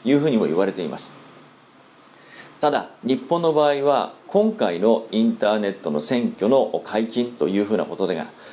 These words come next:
これが、あの、そのまま、えー、日本の若者を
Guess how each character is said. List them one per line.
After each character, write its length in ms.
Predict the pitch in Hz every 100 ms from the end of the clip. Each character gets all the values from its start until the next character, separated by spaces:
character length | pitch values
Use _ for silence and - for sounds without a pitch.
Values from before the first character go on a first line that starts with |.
| -
こ 160 | 107
れ 60 | 113
が、 260 | 117 120 - -
あ 120 | 104
の、 200 | 107 104
そ 120 | 101
の 60 | 131
ま 120 | 156
ま、 300 | 147 127 - - _ _ - - -
え 580 | 92 87 82 76 62 - - - _ _ -
ー、 20 |
日 160 | 113 117
本 160 | 135
の 100 | 131
若 260 | 113 110 127
者 200 | 127 123
を 300 | 131 135 113